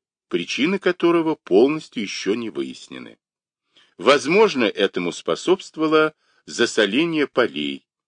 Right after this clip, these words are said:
Во всяком случае, наблюдается перемещение основных жизненных центров на восток. Там, в дельте реки Мургаб, по среднему течению Амударьи,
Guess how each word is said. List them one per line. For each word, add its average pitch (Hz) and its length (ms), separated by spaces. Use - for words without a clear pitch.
Во 82 100
всяком - 400
случае, 151 640
наблюдается 82 920
перемещение 92 1040
основных 123 680
жизненных 117 540
центров 104 720
на 92 180
восток. - 600
Там, 151 480
в - 220
дельте 147 440
реки 110 440
Мургаб, 87 680
по 90 100
среднему 117 480
течению 82 720
Амударьи, 80 840